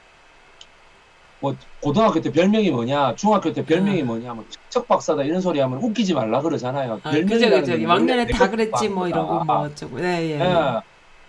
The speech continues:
Speaker 1: 예, 그러니까 별명 이거 뭐 졸음 대장이라든지
Speaker 2: 아하.
Speaker 1: 뭐 쓰-, 어, 어,
Speaker 2: 네.
Speaker 1: 뭐 그렇게 자꾸 이렇게 졸면은
Speaker 2: 네.
Speaker 1: 뭐예요? 별명이
Speaker 2: <laughs>
Speaker 1: 헤드뱅잉이 되잖아요. 예, 그러니까 뭐 그렇게 돼야 되는데
Speaker 2: 네.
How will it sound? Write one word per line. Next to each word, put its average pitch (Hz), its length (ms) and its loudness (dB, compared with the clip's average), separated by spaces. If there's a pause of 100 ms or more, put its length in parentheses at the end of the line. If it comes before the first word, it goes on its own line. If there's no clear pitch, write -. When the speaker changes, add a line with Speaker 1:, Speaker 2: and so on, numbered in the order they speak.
(220)
Speaker 1:
예, 185 120 4
그러니까 190 420 2
별명 180 280 0
이거 151 240 0
뭐 139 240 -2
졸음 180 380 4
대장이라든지 127 720 0 (360)
Speaker 2:
아하. 233 180 -2
Speaker 1:
뭐 - 120 -8
쓰-, - 100 -16 (320)
어, 135 100 -4 (360)
어, 156 340 4
Speaker 2:
네. 131 60 -2
Speaker 1:
뭐 139 280 4 (600)
그렇게 165 320 -4
자꾸 - 400 -4
이렇게 160 320 -2
졸면은 147 520 0
Speaker 2:
네. 147 40 0
Speaker 1:
뭐예요? 135 320 0 (100)
별명이 190 380 0
Speaker 2:
<laughs> - 60 -6
Speaker 1:
헤드뱅잉이 196 760 0
되잖아요. 110 520 -4 (240)
예, - 260 2
그러니까 - 600 0 (440)
뭐 160 140 0
그렇게 202 800 4 (120)
돼야 185 320 6
되는데 117 720 2
Speaker 2:
네. 180 380 0